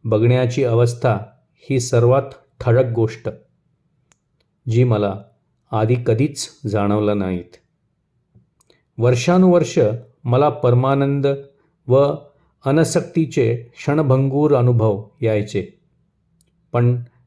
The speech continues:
ह्यावेळेस हे वेगळेच आहे. मी बदललेली व्यक्ती आहे. अलीकडच्या काळात हे वादातीत आरोहण आणि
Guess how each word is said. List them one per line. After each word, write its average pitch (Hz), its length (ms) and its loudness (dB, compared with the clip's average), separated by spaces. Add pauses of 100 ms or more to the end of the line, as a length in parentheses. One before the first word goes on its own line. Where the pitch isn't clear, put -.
ह्यावेळेस 127 720 0 (260)
हे 135 100 2
वेगळेच 117 480 0
आहे. 92 240 -2 (1000)
मी 120 400 0 (280)
बदललेली 131 840 0 (180)
व्यक्ती 113 480 -2
आहे. 95 260 -2 (1000)
अलीकडच्या 180 560 2
काळात 135 420 0 (640)
हे 151 560 0 (180)
वादातीत 131 640 2 (140)
आरोहण 120 580 2 (380)
आणि 123 440 0